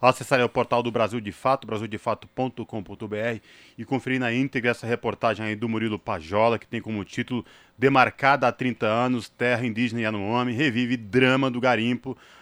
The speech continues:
As Petas, estamos na mira da cobra grande. Murilo, obrigado mais uma vez por falar com nossos ouvintes aqui no Jornal da Rádio Brasil Atual, edição da tarde. Se cuide, esperamos falar contigo em uma próxima oportunidade, viu? Abraço.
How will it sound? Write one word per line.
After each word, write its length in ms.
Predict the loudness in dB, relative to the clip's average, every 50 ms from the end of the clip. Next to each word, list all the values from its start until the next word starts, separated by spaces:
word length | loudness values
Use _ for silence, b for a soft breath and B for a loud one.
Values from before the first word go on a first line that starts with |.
| b b
As 180 | -6 -6 -6 -2
Petas, 440 | 2 2 2 2 2 -2 -6 -6 -10
estamos 420 | -16 -2 0 2 2 2 0 0
na 160 | 2 2 2 2
mira 280 | 2 2 0 0 0
da 140 | 0 0 -2
cobra 400 | -2 _ 0 0 0 2 0 -2
grande. 540 | 0 -2 -2 -2 -4 -4 -6 -10 -12 -16 B B B B B B B B B
Murilo, 280 | 2 6 6 8 8 8
obrigado 560 | 6 4 4 0 0 4 6 6 4 4 2
mais 160 | 0 -2 0
uma 120 | -2 -2 -4
vez 140 | -4 -6
por 140 | -8 -10 -10
falar 260 | -6 -4 -2 0 -2
com 100 | -2 -2
nossos 360 | -2 -2 -2 -2 -4 -6 -6 -4
ouvintes 420 | -4 -2 -2 -2 -4 -4 -4 -4
aqui 160 | -4 -4 -4
no 80 | -6 -6
Jornal 280 | -4 -2 -2 -2 -2
da 100 | -2 -2
Rádio 180 | -2 -4 -4 -4
Brasil 260 | -6 -6 -6 -4 -6
Atual, 280 | -6 -4 -4 -4 -4 -4
edição 180 | -4 -6 -6
da 100 | -6 -6
tarde. 500 | -4 0 2 4 4 4 2 0 -4 -6
Se 180 | -6 -6 -8 -10
cuide, 500 | -10 _ -4 0 0 0 0 -2 -4 -6 b b b b
esperamos 400 | -20 -10 _ -2 -2 0 -2 -4
falar 200 | -4 -4 -4 -4
contigo 360 | -4 -4 -8 -10 -10 -8 -6 -6
em 40 |
uma 80 | -6 -6
próxima 240 | -4 -6 -6 -6 -8
oportunidade, 680 | -8 -8 -8 -6 -4 -4 -2 0 0 0 0 -2 -6
viu? 180 | -6 -2 0 0
Abraço. 520 | 2 4 4 4 4 2 0 -6 -14 -20